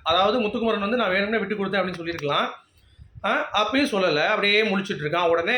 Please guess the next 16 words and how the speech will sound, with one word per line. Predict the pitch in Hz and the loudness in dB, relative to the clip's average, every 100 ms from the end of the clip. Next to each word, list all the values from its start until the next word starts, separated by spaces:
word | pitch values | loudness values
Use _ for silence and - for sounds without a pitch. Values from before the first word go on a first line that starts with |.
| 220 | 0
Bigg | 185 190 | -2 -2
Boss | 208 196 | -2 0
என்ன | 185 175 | -2 -2
பண்றாரு, | 156 156 202 202 | -2 0 -2 -2
கடுப்பாயிட்டு | 156 202 202 196 160 | -2 -2 0 0 0
இருக்காரு. | 156 147 156 | -2 0 2
ஏன்னா | 254 | 0
சொல்லவும் | 285 208 277 349 294 | 0 0 4 4 4
மாட்றான், | 247 190 139 - | 2 2 0 -4
அக்செப்டும் | - - 277 330 277 | -8 -4 -2 0 2
பண்ண | 247 | 2
மாட்றான். | 220 196 175 139 | 2 2 0 0
நான் | 185 202 | 0 0
கரெக்டா | 196 240 | 0 2
தான் | 247 | 2
விளையாண்டேன்றப்ப | 220 220 220 202 185 240 247 | 2 0 0 0 0 2 0